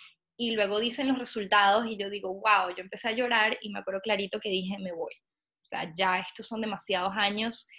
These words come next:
esto se va a poner peor", como que algo dentro de mí dijo, "Esto se va a poner peor", ya otras cosas de mi vida personal no me están atando tampoco al país. Eh,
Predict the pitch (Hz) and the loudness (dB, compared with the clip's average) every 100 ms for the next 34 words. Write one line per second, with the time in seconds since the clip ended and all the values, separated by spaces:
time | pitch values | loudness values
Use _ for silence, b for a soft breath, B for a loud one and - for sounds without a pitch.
0 | B B B B - 214 247 247 202 220 | B B B B -4 -2 2 4 4 2
1 | 208 208 214 202 185 185 196 196 214 247 | -2 2 4 6 4 -2 2 2 2 2
2 | 240 208 202 214 214 - 240 220 - 208 | 2 2 0 -2 -6 -12 -2 -2 0 -2
3 | 214 226 247 302 294 - 208 208 - - | 0 2 6 6 4 0 0 0 -2 -10
4 | 254 277 247 196 202 - - 202 196 208 | -10 -6 -4 -2 -2 -4 -6 -2 0 -2
5 | 240 b _ _ 233 233 233 240 226 226 | -4 b _ _ -2 0 0 2 2 2
6 | 226 233 240 196 190 185 208 214 220 - | 2 2 0 0 -2 -4 0 0 0 -4
7 | 175 220 302 294 - B B B _ - | -4 -4 -6 -8 -14 B B B _ 2
8 | 208 196 196 175 | 4 6 4 2